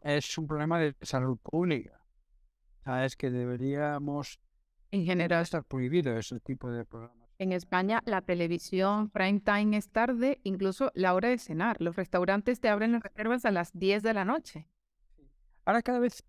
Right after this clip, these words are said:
Speaker 1: afortunadamente, cada vez vamos adelantando progresivamente y espero que alguna vez consigamos que, que, que ten-, y que ya hay muchas, eh, soci-, asociaciones en la, en la sociedad civil que están preconizando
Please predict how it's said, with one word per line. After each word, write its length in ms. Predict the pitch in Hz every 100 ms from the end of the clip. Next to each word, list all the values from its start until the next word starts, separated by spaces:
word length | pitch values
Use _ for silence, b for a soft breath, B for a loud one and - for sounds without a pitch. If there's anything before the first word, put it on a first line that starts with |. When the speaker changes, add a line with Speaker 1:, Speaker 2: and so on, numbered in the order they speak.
| -
Speaker 1:
afortunadamente, 880 | 175 - 156 151 190 240 240 226 202
cada 240 | 196 196
vez 200 | 185 190
vamos 380 | - 180 180 165
adelantando 640 | 175 156 151 139 208 214
progresivamente 1500 | 156 151 139 - _ _ _ _ 156 151 156 202 185 151 185 - _ _ _ _ -
y 200 | 151 147
espero 500 | - - 196 175 165
que 160 | -
alguna 320 | 123 127 147
vez 180 | 143 139
consigamos 720 | - 135 - 131 127 131 127
que, 260 | - 120 113
que, 240 | - 113 - -
que 140 | 123
ten-, 280 | - 120 123 143 123
y 80 | 143
que 160 | -
ya 100 | 143
hay 80 | 180
muchas, 560 | 185 185 165 147 - - _ -
eh, 200 | - 135
soci-, 340 | 131 - 127 -
asociaciones 800 | 135 - 135 131 - 170 160 -
en 140 | 123
la, 160 | 120 123
en 140 | 120
la 80 | 120
sociedad 400 | 117 123 - 135
civil 320 | - 151 165
que 80 | 160
están 420 | 139 - 143 143
preconizando 1000 | 131 143 135 135 127 - 156 160 131 175